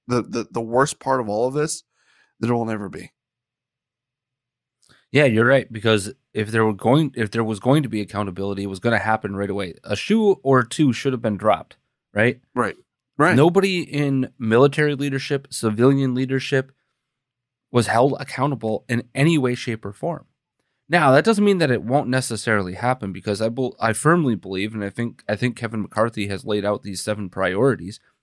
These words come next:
Speaker 2: but should they win in the twenty twenty-two election, we might get some accountability a couple years down the road here.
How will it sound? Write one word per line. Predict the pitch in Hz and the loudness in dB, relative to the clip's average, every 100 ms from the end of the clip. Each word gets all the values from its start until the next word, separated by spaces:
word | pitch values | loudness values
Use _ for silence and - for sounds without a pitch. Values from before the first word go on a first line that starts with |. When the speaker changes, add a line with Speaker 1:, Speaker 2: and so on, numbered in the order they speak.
| _ - - _ | _ -20 -20 _
Speaker 2:
but | 127 123 | -4 -2
should | - 220 | 2 2
they | 202 170 | 4 4
win | 143 156 | 4 0
in | 135 | -2
the | 113 | -4
twenty | - 123 117 | -6 -8 -8
twenty-two | - 110 107 - 101 | -10 -10 -10 -8 -4
election, | 92 107 - 90 98 | 0 -2 -2 -10 -4
we | 131 | 0
might | 131 160 | 0 0
get | 120 - | -4 -10
some | 110 | -10
accountability | 98 107 104 98 113 101 85 | -8 -10 -8 -6 -6 -6 -8
a | |
couple | - 92 98 | -8 -8 -8
years | 95 90 | -8 -6
down | 95 | -6
the | 90 | -4
road | 101 104 | -4 -6
here. | 90 - | -8 -18